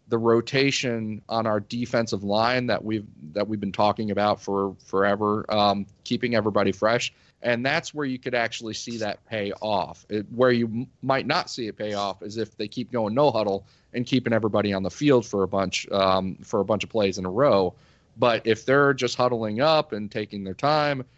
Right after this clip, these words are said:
then we're gonna keep, you know, throwing different defensive line combinations at them, getting fresh bodies on the field, and that might work out a little bit better. That's sort of the upside, the optimist case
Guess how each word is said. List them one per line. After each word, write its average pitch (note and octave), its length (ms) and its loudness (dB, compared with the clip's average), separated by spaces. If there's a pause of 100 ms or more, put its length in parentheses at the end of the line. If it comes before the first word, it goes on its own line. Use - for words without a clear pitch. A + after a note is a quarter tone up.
(200)
then G#2 160 0
we're A#2 120 0
gonna A#2+ 200 0
keep, A#2+ 280 -4 (300)
you A2 120 -6
know, F#2+ 220 -2
throwing A2+ 360 4
different A2+ 320 2
defensive A2 420 -4
line A2 260 2
combinations A2 720 0
at G#2+ 200 0
them, G#2 280 0 (280)
getting A#2 180 4
fresh G#2 260 0
bodies G#2+ 380 2
on G#2 100 -2
the G2 60 -4
field, G#2+ 340 -4 (360)
and A#2 220 2
that C#3 220 0
might C3 320 2
work A#2 300 -2
out A2 180 2
a - 80 -6
little G#2 260 -4
bit F#2+ 200 -6
better. G2+ 200 0
That's C3+ 280 -2
sort G#3 300 -2
of C3+ 180 -4
the A#2+ 160 -2 (100)
upside, G#2+ 640 -2
the G2 100 -6
optimist A2+ 640 -4
case G2 460 -6